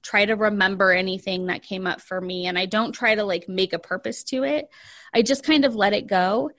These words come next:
and then I'll read it and I'll be like, "Oh, yeah, you're right. Like, that is what the big aha was for me." And it kind of takes that consciousness out of it, and it kind of lets my subconscious speak to my hand,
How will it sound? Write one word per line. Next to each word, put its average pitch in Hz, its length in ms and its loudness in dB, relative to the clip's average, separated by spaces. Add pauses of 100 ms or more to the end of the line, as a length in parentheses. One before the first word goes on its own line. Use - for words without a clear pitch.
(220)
and 220 420 4
then 226 220 4
I'll 220 240 4
read 190 280 -2
it 302 300 4
and 233 120 0
I'll 233 100 0
be 233 100 2
like, 220 240 2
"Oh, 262 920 0
yeah, 247 320 4
you're 208 180 0 (140)
right. 180 160 4
Like, 196 180 0
that 220 180 4
is 262 300 4
what 208 240 0
the 196 60 -4
big 180 200 -2
aha 180 320 0
was - 280 -4
for 185 160 -6
me." 185 300 -8 (360)
And 240 160 4
it 240 140 0
kind 247 260 2
of 262 160 4
takes - 440 -4
that - 180 -4
consciousness - 760 -6 (120)
out 196 180 0
of 262 160 -2
it, 330 280 0 (340)
and 220 120 2
it 190 120 0
kind 214 240 0
of 202 100 0
lets 202 500 0
my 196 140 0
subconscious 185 680 -4
speak - 260 -8
to 190 120 -6
my 180 180 -2
hand, 185 600 -2